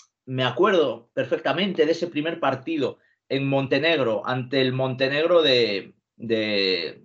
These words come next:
de Tanjevic, del mítico Tanjevic, eh, la victoria de España, y Scariolo dijo que era uno de su, de sus días más felices como entrenador y de las, de los, de las victorias más meritorias de toda su carrera. Fíjate lo que decía un tío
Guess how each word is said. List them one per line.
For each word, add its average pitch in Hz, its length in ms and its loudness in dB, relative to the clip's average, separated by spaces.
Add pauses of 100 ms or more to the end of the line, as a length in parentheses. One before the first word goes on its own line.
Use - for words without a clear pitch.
(120)
de 113 160 -4
Tanjevic, 131 720 0
del 113 180 -6
mítico 135 360 -4
Tanjevic, 135 580 -2 (800)
eh, 123 460 8
la 123 80 4
victoria 185 480 2
de 175 80 6
España, 180 540 -2
y 143 120 -4
Scariolo 175 460 -2
dijo 190 240 -4
que 180 80 0
era 180 120 0
uno 175 200 -4
de 160 100 4
su, - 220 -12
de 139 200 -6
sus 139 220 -8
días 170 200 -2
más 175 180 -4
felices 170 380 -4
como 143 240 0
entrenador 127 640 0 (420)
y 139 120 2
de 143 120 4
las, 131 460 -2
de 135 140 2
los, 135 580 2
de 139 80 -4
las 143 100 -2
victorias 196 500 2
más 185 180 -2
meritorias 175 540 0
de 233 80 0
toda 202 200 0
su - 160 -8
carrera. - 540 -6 (220)
Fíjate 175 300 -2
lo 180 100 4
que 165 60 4
decía 175 220 2
un 151 140 -8
tío 196 280 -2